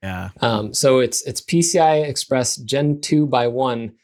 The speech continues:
Speaker 2: and the maximum throughput you can get with that is five gigabits per second. But that's theoretical. So the maximum real world throughput that I've gotten,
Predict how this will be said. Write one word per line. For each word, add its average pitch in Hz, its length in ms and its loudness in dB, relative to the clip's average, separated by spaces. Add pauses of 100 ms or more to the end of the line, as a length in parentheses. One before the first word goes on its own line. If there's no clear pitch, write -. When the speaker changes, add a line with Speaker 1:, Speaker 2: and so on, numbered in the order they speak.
(300)
Speaker 2:
and 123 100 2
the 117 60 4
maximum 147 680 0
throughput 147 500 0
you 120 120 0
can 113 200 -2
get 170 220 4
with 120 200 -2
that 110 280 0 (400)
is 110 280 0
five 139 400 4 (200)
gigabits 110 500 2
per 107 120 -6
second. 117 540 0 (720)
But 147 540 4 (200)
that's 143 380 2
theoretical. 127 640 4
So 123 180 -2
the 120 100 0
maximum 143 560 2
real 143 240 2
world 151 260 0
throughput 151 360 0
that - 100 -4
I've 123 200 2
gotten, 139 540 0